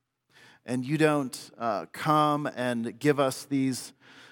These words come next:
uh, imperatives and commands and tell us to be someone, but you come and you transform us from the inside out. You make us into a new creation.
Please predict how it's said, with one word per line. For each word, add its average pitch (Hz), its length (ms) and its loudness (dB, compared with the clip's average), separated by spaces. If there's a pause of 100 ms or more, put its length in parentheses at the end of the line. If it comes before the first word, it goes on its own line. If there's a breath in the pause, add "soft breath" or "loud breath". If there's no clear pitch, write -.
(140 loud breath)
uh, 123 240 2
imperatives 151 1000 2
and 135 220 -6
commands 139 720 0
and 123 120 -8
tell 139 220 -2
us 139 200 -2
to 120 360 -6 (640 loud breath)
be 151 160 0
someone, 151 640 0 (560 loud breath)
but 127 260 0
you 143 160 0
come 143 560 0
and 123 220 -4
you 127 400 0
transform 139 800 -4
us 107 160 -4
from - 180 -8
the 110 140 -6
inside 123 400 -2
out. 92 260 -8 (1300)
You 127 140 0
make 139 320 2
us 143 160 0
into 135 320 -6
a 117 80 -2
new 139 440 2
creation. 113 720 -8